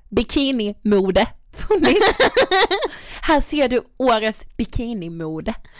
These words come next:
Speaker 1: What
Speaker 2: Jag vet
Speaker 1: the
Speaker 2: inte.
Speaker 1: fuck? Kan jag ha fel bikini nu också?
Speaker 2: <laughs>
Speaker 1: Kände jag.
Speaker 2: Jag känner mest bara något som täcker våtorna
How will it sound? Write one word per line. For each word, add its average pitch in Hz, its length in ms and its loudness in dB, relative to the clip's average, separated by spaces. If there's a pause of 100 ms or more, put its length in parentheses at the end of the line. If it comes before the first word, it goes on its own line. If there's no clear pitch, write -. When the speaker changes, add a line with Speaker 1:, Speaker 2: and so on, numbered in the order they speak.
(140)
Speaker 1:
What 554 340 4
Speaker 2:
Jag 349 160 0
vet 302 220 4
Speaker 1:
the 339 60 2
Speaker 2:
inte. 359 140 0
Speaker 1:
fuck? - 280 -4
Kan 339 180 2
jag 262 140 4
ha 277 140 2
fel 285 300 -2
bikini 233 640 -4
nu 311 180 0
också? 370 500 0 (640)
Speaker 2:
<laughs> - 0 -
Speaker 1:
Kände 254 300 2
jag. 185 180 0
Speaker 2:
Jag 277 140 -2
känner 302 320 -2
mest 311 240 -4
bara 302 160 0
något 311 380 -4
som 302 200 -6
täcker 262 1000 -2
våtorna 311 760 0